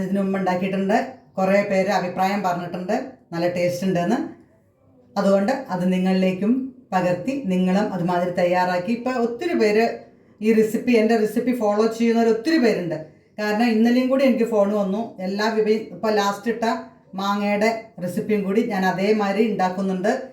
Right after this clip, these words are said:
എന്നുള്ള റെസി-, ഒരു കമൻസ്. ഫോ-, മൊബൈലിൽ മാക്സിമം ആരും അങ്ങനെ തയ്യാറില്ല, പക്ഷേ നേരിട്ട് എനിക്ക് കിട്ടാറുണ്ട്. ഇനി അവർക്കൊക്കെ എങ്ങനെയാണ് ഇഷ്ടം, കമന്റ് ബോക്സിൽ ഇടാനോ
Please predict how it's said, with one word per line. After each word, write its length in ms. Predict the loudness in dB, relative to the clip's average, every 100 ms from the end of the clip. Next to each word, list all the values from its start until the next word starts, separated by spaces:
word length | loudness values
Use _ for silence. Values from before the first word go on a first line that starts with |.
| -18 -6
എന്നുള്ള 220 | -2 0 -2
റെസി-, 240 | -4 -4 -2
ഒരു 140 | 2 2 0 -14 -20 _ _ _ _ _ _ -2
കമൻസ്. 440 | 0 0 -2 -6 -10 -16 -20 -20 _ _
ഫോ-, 180 | 2 2 2
മൊബൈലിൽ 380 | 2 4 2 2 -2 -6 -6
മാക്സിമം 500 | -4 -4 -2 2 2 0 -4 -2
ആരും 180 | 2 2
അങ്ങനെ 220 | 0 -2 0 0
തയ്യാറില്ല, 480 | 2 2 0 -4 -4
പക്ഷേ 240 | -4 -4 -8 -10 -20 _ 0
നേരിട്ട് 320 | 4 4 4 4
എനിക്ക് 180 | 2 0
കിട്ടാറുണ്ട്. 480 | -2 -2 -2 -4 -6 -10 -20 _ 0
ഇനി 120 | 2 4
അവർക്കൊക്കെ 480 | 2 0 0 2 2
എങ്ങനെയാണ് 380 | 2 2 2 0 0
ഇഷ്ടം, 280 | 0 0 0 -4 -4
കമന്റ് 300 | -2 -2 -2
ബോക്സിൽ 260 | -4 -2 0
ഇടാനോ 280 | 0 -2